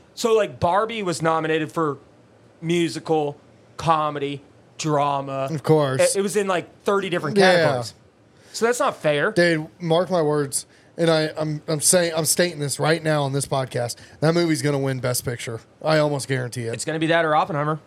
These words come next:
Speaker 2: I almost guarantee it.
Speaker 1: And Christopher Nolan did win for Best Director.
Speaker 2: Mm, probably deserves it.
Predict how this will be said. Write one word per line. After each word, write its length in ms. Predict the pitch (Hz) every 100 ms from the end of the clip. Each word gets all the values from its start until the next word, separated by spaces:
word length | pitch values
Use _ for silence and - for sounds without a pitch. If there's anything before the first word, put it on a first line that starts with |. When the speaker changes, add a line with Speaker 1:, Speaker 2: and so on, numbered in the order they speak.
| - 156
Speaker 2:
I 160 | 160
almost 380 | 165 165 156 127
guarantee 400 | 143 135 123 123
it. 140 | 107 98 _ _
Speaker 1:
And 560 | 165 156 147 139 127 113 - _ _ _ _ _ _ _ _
Christopher 360 | 180 185 220 185
Nolan 300 | 156 175 143
did 220 | 147 127
win 200 | 139 135
for 200 | 143 123
Best 300 | 110 131 -
Director. 380 | 123 120 127 127 - - - - _ - _ 143
Speaker 2:
Mm, 220 | 143 143 - - _ -
probably 320 | 170 143 127
deserves 440 | 123 120 127 120
it. 160 | 151